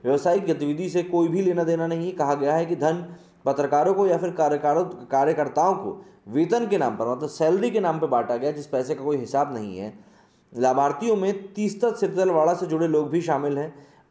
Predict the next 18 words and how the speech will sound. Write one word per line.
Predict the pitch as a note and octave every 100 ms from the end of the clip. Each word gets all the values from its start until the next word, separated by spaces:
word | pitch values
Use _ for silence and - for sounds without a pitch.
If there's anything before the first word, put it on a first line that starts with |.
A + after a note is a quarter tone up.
| -
अन्य | G3 A3+
लाभार्थियों | G3 D#3+ D3+ D3 G3
में | G3
गौतम | D#3+ D3+ D#3+
नवलखा, | D3 A#2+ B2+ C3 E3+ - - _
अ, | G2 A#2+ A#2+ A#2 A#2
प्रजॉय | A#2 - C#3+ C3+ D#3 E3
गुहा | C3 B2+ C#3+ E3 E3+ -
ठाकुरता | A2+ A2+ D3 D3 E3+ F3+ - - -
आदि | A#2+ D#3+
शामिल | E3+ C3+ C3
हैं। | F2 D#2+
सूत्रों | B2+ B2+ C3+
का | B2
कहना | B2+ C#3+
है | E3
कि | E3+
लाभार्थी | D3+ C3 C#3 C#3 F3 F3+ -